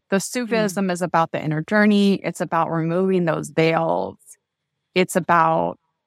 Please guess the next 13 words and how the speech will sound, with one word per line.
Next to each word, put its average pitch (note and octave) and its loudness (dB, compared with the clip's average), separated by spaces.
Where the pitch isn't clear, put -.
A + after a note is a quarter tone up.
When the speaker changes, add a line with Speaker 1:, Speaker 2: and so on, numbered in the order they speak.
Speaker 1:
we F#3+ -2
might F3+ 2
use F#3+ -2
the F#3 -6
word E3+ 0
purification F3 -2
of D#3+ -4
the - -2
heart E3 0
Speaker 2:
Mm-hmm. E3+ -14
Mm-hmm. F3+ -10
Speaker 1:
and E3+ 2
living G3+ 2